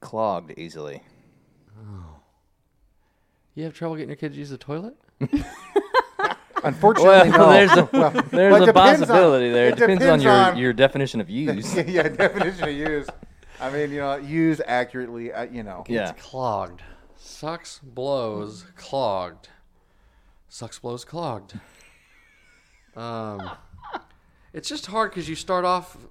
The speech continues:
Speaker 2: okay, everything in the universe is possible, and we have to drill, drill it down. So, but y'all have seen the word, so y'all are like, "Eh, it's kinda right there."
Speaker 1: Yeah,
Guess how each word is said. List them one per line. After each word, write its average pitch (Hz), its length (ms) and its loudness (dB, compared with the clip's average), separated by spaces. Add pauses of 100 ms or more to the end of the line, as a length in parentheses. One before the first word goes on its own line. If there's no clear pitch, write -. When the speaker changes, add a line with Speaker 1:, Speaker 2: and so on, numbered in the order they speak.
Speaker 2:
okay, 123 420 -10
everything 165 540 -6
in 147 80 -8
the 143 60 -10
universe 120 400 -8
is 107 120 -12
possible, 104 500 -4
and 107 80 -6
we 123 60 -4
have 127 120 -4
to - 80 -12
drill, 123 320 -4
drill 127 240 -4
it 107 80 -6
down. 113 300 -8
So, 123 180 -12
but 113 180 -12
y'all 175 160 -6
have 202 60 -14
seen 240 420 -10
the 135 100 -6
word, 98 380 -8
so 147 120 -12
y'all 143 160 -4
are 139 60 -4
like, 135 180 -8
"Eh, 226 140 -12
it's 214 100 -20
kinda 226 200 -12
right 190 180 -10
there." 156 440 -8
Speaker 1:
Yeah, 127 280 -2